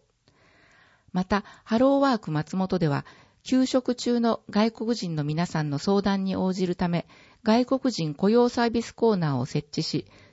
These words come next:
通訳を次の通り配置していますので、気軽に利用ください。ポルトガル語通訳配置日。毎週木曜日、午前九時から正午。毎週金曜日、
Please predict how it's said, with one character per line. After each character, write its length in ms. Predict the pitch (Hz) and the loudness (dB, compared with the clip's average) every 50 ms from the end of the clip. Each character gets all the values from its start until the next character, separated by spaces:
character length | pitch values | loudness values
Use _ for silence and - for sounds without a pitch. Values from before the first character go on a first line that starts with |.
| _ | _
通 180 | - - - 269 | -10 -2 0 2
訳 340 | 269 240 214 175 - - 139 | 4 4 4 4 2 2 0
を 100 | 147 151 | 0 0
次 260 | - - 220 247 262 | 0 0 0 2 4
の 140 | 247 240 202 | 4 2 2
通 220 | - 165 151 147 | 2 0 0 0
り 80 | 160 151 | 0 -2
配 180 | 143 151 156 | -2 -2 -2
置 160 | 165 - - 175 | -2 -2 -6 -8
し 80 | - | -8
て 140 | - - 180 | -2 0 0
い 100 | 180 175 | 0 2
ま 140 | 175 180 185 | 0 -2 -2
す 100 | - 160 | -2 -2
の 120 | 151 127 | -4 -2
で、 200 | - 131 - _ _ | -2 -2 -4 _ _
気 160 | - - 185 185 | -10 -6 -2 0
軽 240 | 196 208 214 220 | 0 2 0 0
に 120 | 220 220 208 | 0 0 0
利 140 | 196 190 196 | 0 2 2
用 160 | 202 190 190 | 2 2 0
く 140 | - - 180 | -2 -2 -4
だ 100 | 180 180 | -4 -4
さ 160 | - 180 160 | -2 -2 -2
い。 100 | - - _ _ _ _ _ _ _ _ _ _ _ _ _ _ _ _ _ _ _ _ _ _ _ _ _ _ _ _ _ _ _ _ _ _ - _ _ _ _ _ _ | -2 -4 _ _ _ _ _ _ _ _ _ _ _ _ _ _ _ _ _ _ _ _ _ _ _ _ _ _ _ _ _ _ _ _ _ _ -20 _ _ _ _ _ _
ポ 140 | - - 233 | 0 0 0
ル 80 | 247 247 | 0 2
ト 140 | - 254 247 | 2 2 2
ガ 140 | 247 240 | 2 0
ル 100 | 240 233 | 0 0
語 140 | 226 220 220 | 0 -2 -4
通 180 | - - - 240 | -4 -2 0 2
訳 300 | 214 180 156 147 - 156 | 4 4 2 2 0 -4
配 180 | 156 - 165 165 | -2 0 0 -2
置 200 | 165 - - - | -2 -4 -8 -6
日。 200 | - - - _ _ _ _ _ _ _ _ _ _ _ _ _ - | -6 -6 -8 _ _ _ _ _ _ _ _ _ _ _ _ _ 2
毎 240 | 202 214 233 247 | 4 4 4 4
週 260 | - - - 240 240 220 | 2 2 0 2 2 2
木 300 | 208 202 208 - 233 226 | 2 0 -2 -2 -2 0
曜 200 | 233 220 202 170 | 2 2 2 2
日、 220 | 175 131 - _ _ _ _ _ - | 0 -4 -8 _ _ _ _ _ 0
午 160 | - 233 247 233 | 2 2 2 4
前 200 | 220 190 175 170 | 2 0 0 -4
九 140 | - 226 226 | -4 -4 -2
時 120 | 208 208 | -2 -2
か 140 | - - 139 | -2 0 -2
ら 100 | 139 143 | -2 -2
正 280 | - - 185 170 156 | -2 0 2 2 2
午。 180 | 139 120 113 - _ _ _ _ _ _ _ _ _ _ _ _ _ - | 0 -2 -6 -8 _ _ _ _ _ _ _ _ _ _ _ _ _ 0
毎 220 | 190 202 220 226 | 2 4 4 2
週 240 | 220 - 233 226 220 | 2 2 0 0 0
金 340 | 220 - - 226 233 233 240 | 0 -2 0 0 2 2 2
曜 220 | 240 226 180 147 | 2 2 2 0
日、 180 | 127 127 - | -2 -4 -6